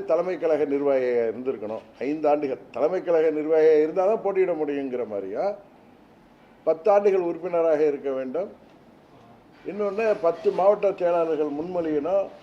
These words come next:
பத்து மாவட்ட செயலாளர், செயலாளர்கள் வழிமொழியணுங்கிற மாதிரி தான் கண்டிஷன் போட்டு, அவரே நிரந்தர பொதுச் செயலாளராக இருப்பதற்கான வசதிகளை பண்ணி வச்சிட்டு இருக்கப்ப, அது அதிமுக இல்லைன்னு அதை தான் நான் சொல்றேன். இன்றைக்கு இருப்பது எடப்பாடி டி எம் கே,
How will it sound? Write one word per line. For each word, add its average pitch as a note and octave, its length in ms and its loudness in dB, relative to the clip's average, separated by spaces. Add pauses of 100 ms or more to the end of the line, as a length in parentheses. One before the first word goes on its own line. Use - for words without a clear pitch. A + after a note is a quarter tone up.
(120)
பத்து D3+ 280 0 (440)
மாவட்ட E3 360 -2
செயலாளர், C#3 680 -4
செயலாளர்கள் C3+ 580 -4
வழிமொழியணுங்கிற D3 760 -2
மாதிரி B2+ 240 -8
தான் F3 220 -8
கண்டிஷன் D#3+ 420 -10
போட்டு, D#3+ 180 -6
அவரே A3 300 4
நிரந்தர A3 400 2
பொதுச் F#3 280 -6
செயலாளராக E3 520 0
இருப்பதற்கான B2+ 720 -8 (600)
வசதிகளை D3 500 -4
பண்ணி B2 220 -6
வச்சிட்டு B2+ 340 -8
இருக்கப்ப, B2+ 320 -8
அது F3+ 120 -4 (180)
அதிமுக E3 560 -6 (100)
இல்லைன்னு D3 320 -6
அதை A2 160 -8
தான் C#3+ 180 -8
நான் F#2+ 140 -16
சொல்றேன். - 300 -20 (680)
இன்றைக்கு C3+ 280 -6
இருப்பது F3 400 -4 (120)
எடப்பாடி D#3 460 -2 (1040)
டி A#2 80 -6
எம் G2 220 -6
கே, F2 100 -14